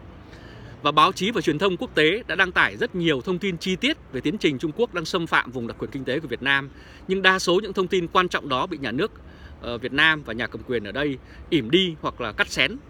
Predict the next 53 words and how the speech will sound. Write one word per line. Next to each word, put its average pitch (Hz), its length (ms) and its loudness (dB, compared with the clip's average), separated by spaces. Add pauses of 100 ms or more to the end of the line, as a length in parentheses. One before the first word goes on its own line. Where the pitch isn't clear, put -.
(120)
và 110 60 -8
đăng 160 180 4
không 170 140 -2
đầy 127 120 0
đủ, 117 260 -2
thậm - 140 -12
chí 127 120 -6
là 165 80 -4
đăng 139 220 0
rất 196 160 -4
muộn. 170 220 2 (460)
Và 120 100 -4
hình 135 80 -2
ảnh 127 160 4
mà 98 100 -12
chúng 139 100 -6
ta 151 180 4
có 156 80 -4
thể 92 160 -8
xem, 143 260 -2 (300)
ờ, 113 140 -10
rất 220 280 -6
cụ - 100 -2
thể 143 240 2 (440)
là 110 340 -4 (280)
Bộ 175 160 0
trưởng 156 220 4
Quốc 233 120 2
phòng 156 200 0
Trung 175 180 -4
Quốc - 400 0
nói 147 240 -2
rằng 123 320 0
các - 260 0
đảo 127 360 0
Biển 127 180 -2
Đông 170 260 2 (120)
là 127 80 -6
một 127 140 -4
phần 127 200 0
lãnh 165 120 -6
thổ. 131 240 0 (1500)
Đây 175 120 2
là 175 40 2
hình 156 120 2
ảnh 117 140 0
của 101 80 -10
Bộ 110 120 -2
trưởng 139 180 -2 (200)
Quốc 214 120 0
phòng 135 200 -2
Trung 160 180 -2
Quốc 247 180 4